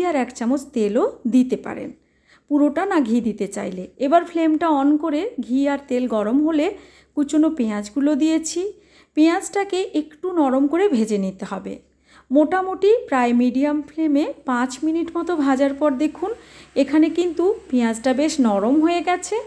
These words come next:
আর পেঁয়াজে একটা হালকা রঙও ধরে গেছে। এই সময় কেটে রাখা টমেটো দিয়ে দিলাম। টমেটো দেওয়ার পর পরিমাণ মতো একটু লবণ দিলাম, অল্প হলুদের গুঁড়ো দিলাম।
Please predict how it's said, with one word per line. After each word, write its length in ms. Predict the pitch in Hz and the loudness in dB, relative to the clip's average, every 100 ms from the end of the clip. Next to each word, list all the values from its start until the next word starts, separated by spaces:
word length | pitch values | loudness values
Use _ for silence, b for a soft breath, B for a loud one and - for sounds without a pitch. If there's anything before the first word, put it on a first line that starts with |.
| B B B | B B B
আর 120 | 311 339 | -4 -2
পেঁয়াজে 380 | 349 339 349 359 | 0 0 0 0
একটা 240 | 370 381 359 | 0 0 -2
হালকা 440 | 320 330 349 370 359 | 0 0 2 2 2
রঙও 380 | 339 349 349 285 | 2 2 2 2
ধরে 260 | 247 220 | 2 2
গেছে। 360 | 202 185 - - - - _ _ _ _ _ _ _ _ _ _ _ - | -2 -8 -12 -18 -18 -20 _ _ _ _ _ _ _ _ _ _ _ 0
এই 180 | 285 330 | 2 2
সময় 400 | - 392 359 339 415 | 0 0 2 2 2
কেটে 240 | 269 262 | 2 4
রাখা 260 | 262 262 302 | 2 0 -2
টমেটো 400 | 302 226 214 285 | -2 -2 -2 -2
দিয়ে 200 | 294 311 | 0 0
দিলাম। 320 | 294 330 359 427 - | 0 -2 -2 -4 -6
টমেটো 380 | 247 233 240 254 | -4 -2 0 0
দেওয়ার 320 | 220 233 226 | 2 0 0
পর 220 | 220 240 240 233 | -2 -2 -2 -4
পরিমাণ 340 | 208 202 208 220 | -6 -6 -6 -4
মতো 220 | 226 226 | -6 -6
একটু 200 | 240 - 254 | -8 -4 -2
লবণ 380 | 208 190 233 302 | -2 0 2 2
দিলাম, 320 | 311 311 359 453 B B B B | 2 2 0 -4 B B B B
অল্প 240 | 233 226 254 240 | -2 0 0 0
হলুদের 400 | 233 269 320 302 | 0 0 -2 -2
গুঁড়ো 220 | 330 285 | -2 0
দিলাম। 300 | 349 349 | 0 0